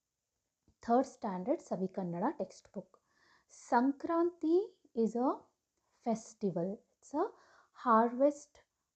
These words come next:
festival. Okay. This harvest festival is celebrated in different ways all over the India, um,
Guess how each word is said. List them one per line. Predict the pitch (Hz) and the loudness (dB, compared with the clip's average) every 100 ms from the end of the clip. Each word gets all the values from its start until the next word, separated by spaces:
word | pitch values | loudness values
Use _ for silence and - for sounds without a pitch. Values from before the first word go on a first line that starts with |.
| _ | _
festival. | 208 185 - 160 160 160 208 _ _ _ _ _ _ _ _ _ _ _ | -6 -6 -8 -8 -8 -8 -12 _ _ _ _ _ _ _ _ _ _ _
Okay. | - 392 - _ _ _ _ _ _ _ _ _ _ _ _ _ _ 214 | -8 -8 -8 _ _ _ _ _ _ _ _ _ _ _ _ _ _ -6
This | 302 311 - - | -2 -4 -6 -8
harvest | 233 202 226 330 - - | -2 0 0 -4 -4 -6
festival | 262 254 - 262 285 277 | -4 -4 -6 4 6 6
is | 254 | 2
celebrated | - 196 202 196 226 226 - 226 220 - - _ _ - - - | 0 2 2 6 6 6 2 2 4 2 -4 _ _ -20 -20 -2
in | 226 226 | 0 2
different | 202 - 233 233 233 | -2 -2 0 0 -2
ways | 180 185 185 196 180 - - - | 2 6 8 6 4 -2 -10 -6
all | 240 202 208 | 0 4 4
over | 196 190 | 6 6
the | 185 | 4
India, | 202 180 175 170 170 240 - _ - - - | 2 2 2 2 2 0 -4 _ -20 -20 -12
um, | 214 185 180 180 180 185 190 190 | -4 0 2 2 2 2 4 2